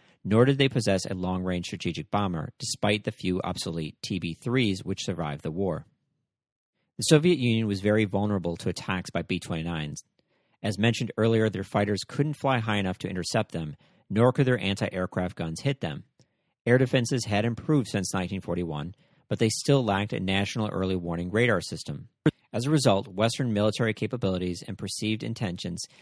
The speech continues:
came to have a strong influence on the development of Soviet air power. Soviet aviation design had little experience with metal f-, airframe construction, electronics, or gas turbines. Nevertheless,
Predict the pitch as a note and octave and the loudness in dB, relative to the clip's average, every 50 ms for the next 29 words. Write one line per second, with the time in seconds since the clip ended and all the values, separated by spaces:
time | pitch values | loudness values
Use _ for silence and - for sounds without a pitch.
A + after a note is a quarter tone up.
0 | - _ _ _ - A#2+ A#2 B2 C3+ C3+ B2+ A#2+ A2+ A2+ - - - A2+ G#2 G#2+ | -20 _ _ _ 0 2 2 2 2 2 2 2 0 -2 -4 -2 0 0 0 0
1 | A2 A2+ A#2 A2+ A#2+ - - F2+ E2+ E2+ E2+ E2+ - - F#2+ F#2+ G2 A#2+ A#2+ A2+ | -2 -2 -4 -4 -4 -4 -4 -6 -4 -6 -6 -8 -8 -6 -6 -4 -4 -4 -2 -2
2 | F#2+ F2+ F2 E2 F2 F2 - - - - - F#2 E2 - - E2+ F#2 G2 G2 G2 | 0 -2 -2 -4 -4 -6 -8 -8 -10 -6 -4 -4 -4 -4 -6 -6 -4 -4 -4 -4
3 | - - E2+ - - - - - _ _ _ _ _ _ _ _ _ _ _ _ | -4 -8 -8 -8 -10 -16 -18 -20 _ _ _ _ _ _ _ _ _ _ _ _
4 | - - - C3+ C3 E3+ F3 E3 B2+ C3 C3 B2 G#2 G2+ G2 - - G2 F#2+ G2 | -8 2 4 4 6 6 4 4 4 2 2 2 2 2 2 0 -2 -4 -4 -4
5 | F#2 F#2 F#2 F2+ F2+ F2+ F2 F2+ F2+ F2 F#2 F2+ G#2 A2 A#2+ B2 B2 A#2+ - - | -4 -2 -2 -2 -2 -4 -4 -6 -6 -6 -4 -2 0 2 2 2 0 0 -4 -4
6 | - G2+ F#2 F#2 F2+ F2+ F2+ F2+ - - F#2 - - F2+ F#2 F#2+ G2+ A2 G#2+ G#2 | -4 -2 -2 -2 -2 -4 -4 -6 -8 -10 -10 -8 -6 -4 -4 -2 -2 -2 -2 -4
7 | - - - G2+ F#2 F#2 F2+ - - F#2+ F2+ F2 E2+ - - - - - F2+ E2 | -6 -8 -4 -2 -2 -2 -4 -4 -6 -4 -4 -4 -6 -8 -10 -12 -6 -4 -6 -6
8 | - - - F2 F2 - _ - F2+ F#2+ G#2+ - - - - G2+ F2+ E2+ E2+ E2 | -6 -8 -10 -8 -10 -10 _ -8 -6 -6 -6 -8 -8 -8 -6 -6 -4 -4 -6 -10
9 | - - - _ _ _ _ _ _ _ G#2 G#2 E2+ G2 F#2+ F#2 F#2 - - - | -12 -16 -20 _ _ _ _ _ _ _ -4 -2 -2 -2 -2 -2 -2 -6 -4 -4
10 | G#2 F#2+ E2 D#2+ D2+ - - - - - - _ _ _ _ _ _ _ _ _ | -4 -2 -2 -4 -8 -8 -10 -12 -12 -14 -16 _ _ _ _ _ _ _ _ _
11 | _ _ _ _ _ _ _ - C3 D3 D#3+ F3 G3 F3+ B2+ F#2 F#2 G2+ - - | _ _ _ _ _ _ _ 0 0 0 2 2 0 0 2 0 -2 -4 -6 -10